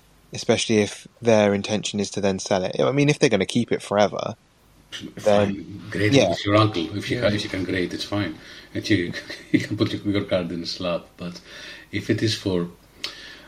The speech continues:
Speaker 2: if you're looking for a value, for, you know, resale value,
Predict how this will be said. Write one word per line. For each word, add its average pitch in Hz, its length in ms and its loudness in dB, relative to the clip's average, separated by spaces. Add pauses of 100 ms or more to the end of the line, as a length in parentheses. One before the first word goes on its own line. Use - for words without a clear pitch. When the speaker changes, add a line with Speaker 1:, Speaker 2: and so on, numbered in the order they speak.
Speaker 2:
if 113 120 -10
you're 107 80 6
looking 107 220 0
for 92 180 -2
a 85 60 -2
value, 80 520 -4 (180)
for, 85 260 -2 (100)
you 90 60 -4
know, 82 160 -4
resale 82 500 -4
value, 73 480 -8